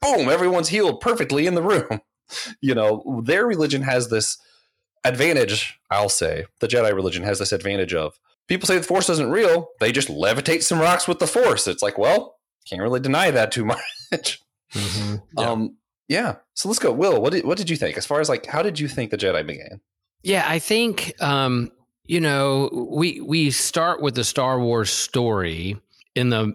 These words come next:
Speaker 2: in the middle of the story, middle of a, of a battle between a small band of reb-,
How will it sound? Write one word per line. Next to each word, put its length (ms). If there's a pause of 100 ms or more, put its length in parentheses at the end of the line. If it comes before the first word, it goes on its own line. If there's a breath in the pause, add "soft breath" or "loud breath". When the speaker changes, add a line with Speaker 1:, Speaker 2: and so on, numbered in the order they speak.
(120)
Speaker 2:
in 100
the 60
middle 420
of 80
the 140
story, 420
middle 300
of 120
a, 320
of 140
a 80
battle 320
between 300
a 80
small 280
band 220
of 80
reb-, 280